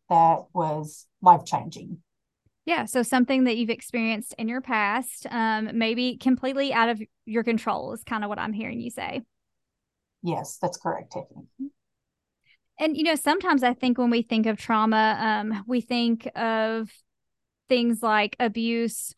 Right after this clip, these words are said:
Speaker 2: or someone who's been in combat. Um, I think that comes to mind a lot for people. But I just want everyone to know that for today's purposes, when we think about trauma, we are going to be thinking about it in relation to natural disasters, since that is our theme this month.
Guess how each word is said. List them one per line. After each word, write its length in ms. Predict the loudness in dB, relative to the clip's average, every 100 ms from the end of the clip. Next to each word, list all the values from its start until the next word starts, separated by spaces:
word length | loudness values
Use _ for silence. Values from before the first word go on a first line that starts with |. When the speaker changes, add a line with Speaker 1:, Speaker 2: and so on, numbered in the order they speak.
| _ _ 2
Speaker 2:
or 640 | 4 6 6 6 4 0
someone 380 | -4 0 4 4
who's 240 | 4 2
been 160 | 0 2
in 120 | 2
combat. 800 | 2 2 2 4 4 4 0 -6 -6
Um, 220 | -2 0
I 60 | 0
think 180 | -2 0
that 160 | -2
comes 240 | 0 0 0
to 80 | -2
mind 220 | -2 -2
a 40 |
lot 180 | -4 -4
for 80 | -4
people. 380 | -2 -2 0 2
But 160 | 2
I 120 | 2 2
just 200 | -2 -4
want 140 | -2
everyone 360 | 0 2 2 0
to 120 | 0
know 160 | -2 -2
that 180 | -2 -4
for 120 | -6
today's 560 | -4 -2 0 0 -2
purposes, 540 | -2 -2 -2 -4 -4 -2
when 120 | -2
we 120 | -2
think 300 | 0 4 4
about 320 | 4 0 0
trauma, 340 | 0 2 4 4
we 220 | 4 4
are 120 | 4
going 200 | 4 2
to 60 | 2
be 100 | 0
thinking 360 | -2 0 0
about 260 | 0 0 2
it 160 | 0 -4 -16 -20 -18 2
in 180 | 4 6
relation 640 | 4 2 0 -2 -2 -2
to 140 | 0 0
natural 420 | 0 0 -2 -6
disasters, 720 | 0 0 0 -4 -12 -10 -10
since 320 | -4 0 0
that 200 | 2 0
is 120 | 0 0
our 140 | 0
theme 280 | 0 0 0
this 200 | 0 0
month. 380 | 2 2 -2